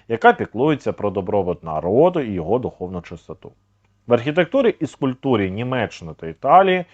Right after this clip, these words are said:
втілювалися ідеї беззаперечної покори, національної та расової зверхності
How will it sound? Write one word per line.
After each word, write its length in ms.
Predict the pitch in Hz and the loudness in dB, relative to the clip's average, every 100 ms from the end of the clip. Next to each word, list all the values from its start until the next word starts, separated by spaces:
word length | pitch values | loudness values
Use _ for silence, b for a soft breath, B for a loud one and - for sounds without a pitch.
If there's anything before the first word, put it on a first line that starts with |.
| b b b | b b b
втілювалися 680 | _ 240 240 214 180 156 143 | _ 2 6 8 6 4 0
ідеї 540 | 135 131 113 160 165 | -2 -2 2 4 4
беззаперечної 840 | 127 127 127 113 110 120 113 110 101 | 2 0 0 0 2 2 0 -6 -6
покори, 580 | 107 101 - 135 160 101 | -6 -6 -2 4 6 4
національної 680 | 95 - 92 104 139 151 104 | 0 -6 -6 2 2 2 -2
та 140 | 95 | 0
расової 440 | 104 113 - 95 87 | 2 2 0 -6 -4
зверхності 680 | 82 113 170 151 107 196 | 0 2 2 -2 -10 -12